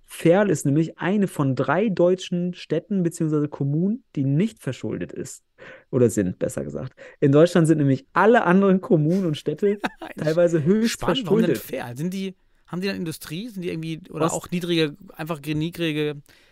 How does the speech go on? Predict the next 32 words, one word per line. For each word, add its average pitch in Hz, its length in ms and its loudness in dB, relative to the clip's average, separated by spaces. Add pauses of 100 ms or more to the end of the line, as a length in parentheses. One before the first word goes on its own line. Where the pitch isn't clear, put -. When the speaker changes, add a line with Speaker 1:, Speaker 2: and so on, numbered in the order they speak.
(300)
Speaker 2:
Gewerbesteuern 156 480 -4
wie 139 80 -4
Monheim 143 400 -2
wahrscheinlich? 113 540 -12
Speaker 1:
Also 160 180 -4
die 160 40 2
letzten 185 280 2
Daten, 160 320 -2
die - 20 -4
ich 190 80 -10
dazu 180 220 -6
mal 165 80 0
gesammelt 196 320 -4
habe, 180 100 -8
war 156 100 -4
zweitausendachtzehn. 190 1120 -4
Ich 170 100 -2
weiß 139 180 -2
selbst 139 220 -2
ja 139 100 2
auch 135 180 0
an, 135 640 -6
äh, - 20 -10
auch 120 280 -2
soziale 135 400 2
Projekte. 165 420 2
Und 143 140 0
es 135 80 -4
ist - 20 -8
immer 240 180 -2
wichtig, 226 320 -4
wo, 139 460 0